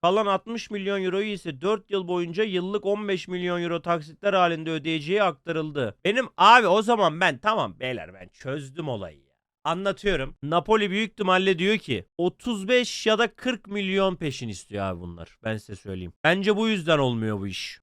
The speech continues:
Teminat meminatla işi yok. Şöyle de olabilir. Diyorlardır ki, "Böyle verecekseniz teminat isterim. Yani banka teminatı verin o zaman." diyordur. "Böyle verecekseniz. Böyle vermeyecekseniz de o zaman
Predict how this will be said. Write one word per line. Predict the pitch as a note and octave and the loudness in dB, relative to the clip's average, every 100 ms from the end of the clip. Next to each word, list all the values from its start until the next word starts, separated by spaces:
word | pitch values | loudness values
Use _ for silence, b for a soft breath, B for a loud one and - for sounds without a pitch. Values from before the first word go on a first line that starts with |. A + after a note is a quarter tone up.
| - | 0
Teminat | F3+ F#3+ G3 G#3 G3+ | 2 2 4 4 2
meminatla | F#3 F#3+ F#3+ G3 G3 - - F#3+ | 0 0 0 2 0 -2 0 0
işi | F3+ F#3+ | 0 -2
yok. | D#3+ A#2 _ - | -4 -6 _ -10
Şöyle | - D4 D#4 C#4 | 0 2 4 4
de | |
olabilir. | G#3+ E3+ D#3 B3 - _ _ _ _ | 6 6 4 -2 -4 _ _ _ _
Diyorlardır | G3+ B3 C4 C4+ C#4 D4 | 4 6 8 6 4 -2
ki, | - C#3 F2 | -2 -2 0
"Böyle | C3 B3 D#4 D4 | 6 8 10 8
verecekseniz | C4+ B3+ A#3+ D4+ - A3 F3 | 8 6 4 0 0 0 -2
teminat | - F3+ G3 A#3 C#4 | 2 4 6 6 6
isterim. | - - B3+ C4 D#4+ - | 4 4 6 6 2 -2
Yani | C3+ C3 A#2+ | 0 0 4
banka | E3+ A3 G#3 | 6 6 2
teminatı | F3 F3 E3 D3+ C#3 C#3 | 0 0 4 4 2 2
verin | C#3 C3+ | 2 2
o | C3 | 2
zaman." | C3 C3 B2 - _ A#2+ | 2 2 0 -4 _ _
diyordur. | C#3+ C3 A#2+ F#3 - | 2 2 2 -2 -6
"Böyle | A2+ B2 A#2 A2+ G#2+ - | _ 0 2 2 -2 -2
verecekseniz. | A2+ G#2+ A2 - C3 A#3+ - _ _ _ _ _ | -4 -4 -8 -8 -8 -8 -10 _ _ _ _ _
Böyle | G#3+ C#4 C#4+ C#4 | 6 8 8 8
vermeyecekseniz | C#4 D4+ D4 C#4+ F#3+ G3+ - F3+ D#3+ C3+ | 8 8 6 0 0 0 0 -2 0 0
de | D3 G#3+ F4+ | 0 0 0
o | A#3+ | 0
zaman | B3 C4+ C#4 C#4+ | 4 6 6 4